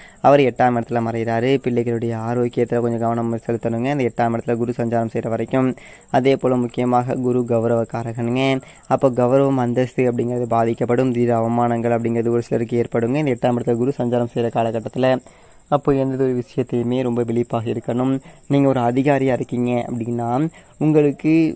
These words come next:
அஹ், மேல் வேலை பார்க்கக்கூடிய விஷயத்துல ரொம்ப விழிப்பாக இருக்கணும். குரு எட்டாம் இடத்துல சஞ்சாரம் செய்யக்கூடிய காலகட்டத்துல முக்கியமாக கௌரவம் சார்ந்த விஷயத்துல கவனமா இருங்க. அதே போல உங்களுடைய ஆரோக்கியத்துல கவனம் செலுத்த கொஞ்சம்,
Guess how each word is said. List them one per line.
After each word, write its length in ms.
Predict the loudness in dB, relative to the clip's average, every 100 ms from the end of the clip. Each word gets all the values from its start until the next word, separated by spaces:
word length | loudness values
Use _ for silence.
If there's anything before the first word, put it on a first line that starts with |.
| -8 -6
அஹ், 300 | -2 0 0
மேல் 640 | 0 0 2 2 2 0
வேலை 340 | 2 4 4 4
பார்க்கக்கூடிய 580 | 0 0 0 0 0
விஷயத்துல 240 | 0 -2 -2
ரொம்ப 380 | -2 0 2 2
விழிப்பாக 420 | 2 0 0 0
இருக்கணும். 320 | -2 -2 0
குரு 160 | 0 0
எட்டாம் 200 | 0 0
இடத்துல 260 | 0 -2 -2
சஞ்சாரம் 280 | 0 0
செய்யக்கூடிய 300 | 0 -2 -2 -2
காலகட்டத்துல 680 | -2 -2 -4 -2 2 2 -2 -10 -14 -4
முக்கியமாக 520 | -2 2 0 0 -2
கௌரவம் 380 | 2 4 2 2
சார்ந்த 240 | 0 0
விஷயத்துல 340 | 0 -2 -2 0
கவனமா 360 | 0 0 0
இருங்க. 480 | 0 0 0 0 -2
அதே 260 | -2 0 0
போல 220 | 2 0
உங்களுடைய 360 | 0 0 0 0
ஆரோக்கியத்துல 600 | 0 -2 -2 -2 -2 -2
கவனம் 280 | 0 -2 -2
செலுத்த 380 | -4 -4 -4 -2
கொஞ்சம், 520 | -2 -2 -2 -2